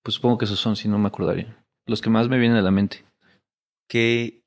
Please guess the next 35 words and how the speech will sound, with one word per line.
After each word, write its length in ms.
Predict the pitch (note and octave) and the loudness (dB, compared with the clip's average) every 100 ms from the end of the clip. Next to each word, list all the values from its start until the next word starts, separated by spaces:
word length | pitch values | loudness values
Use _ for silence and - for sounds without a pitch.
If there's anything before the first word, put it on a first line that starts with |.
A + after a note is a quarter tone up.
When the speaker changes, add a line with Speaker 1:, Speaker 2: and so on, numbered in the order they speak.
| - | -4
Speaker 2:
qué 160 | B2+ | -2
creencia 680 | - A#2+ A#2+ - A2+ G2+ G2 _ - | 2 2 0 -2 -4 -4 -10 _ -6
has 140 | G#2+ | -2
cambiado 320 | - A2 G#2+ | 0 2 4
en 60 | G2+ | 2
los 80 | G2 | -2
últimos 300 | G2 G2+ G2 | -6 -6 -8
cinco 240 | G#2+ G2+ G#2 | -8 -2 -2
años 380 | G#2 B2+ - _ | -2 -6 -10 _
que 80 | G#2 | 0
ha 60 | |
mejorado 540 | G2+ G2+ G#2 G2 G2 F#2+ | 0 0 2 2 2 0
drásticamente 640 | F#2+ F#2+ - G2 F#2 F2 | -2 -4 -4 -4 -4 -6
tu 140 | - E2+ | -8 -6
vida? 260 | F2 F2+ - _ _ _ _ _ _ - | -6 -8 -12 _ _ _ _ _ _ -18
Speaker 1:
Ay, 340 | - A2 G#2 - - | -10 -8 -6 -8 -4
ya 100 | G#2+ | 0
me 80 | F#2+ | 2
tomo 160 | F2+ F#2+ | 2 0
otro 160 | G#2 | 0
traguito 400 | G2+ F#2+ G2 - | 0 2 2 2
de 80 | G2 | 0
esto. 180 | G2 - - | -2 -8 -4
Speaker 2:
<laughs> 1300 | - - G2 - - _ _ _ _ _ _ _ _ | -2 -2 -6 -10 -20 _ _ _ _ _ _ _ _
Speaker 1:
La 220 | - B2 A#2+ | -2 -2 2
creencia 500 | C3+ C#3+ D3 E3+ D#3+ | 2 2 2 2 2
de 120 | C#3+ | 2
que 100 | B2+ | 0
lo 160 | A2+ | 0
que 80 | - | 0
me 100 | A#2 | -4
preocupa 440 | G#2+ G#2 C3+ C3+ A#2+ | -2 -4 -2 2 2
hoy 420 | B2+ C#3 - - _ _ _ _ _ _ _ | 2 -2 -6 -12 _ _ _ _ _ _ _
es 160 | - G#2+ | -4 2
relevante, 520 | A2+ G2+ F#2+ F2+ - | 4 4 2 -2 -10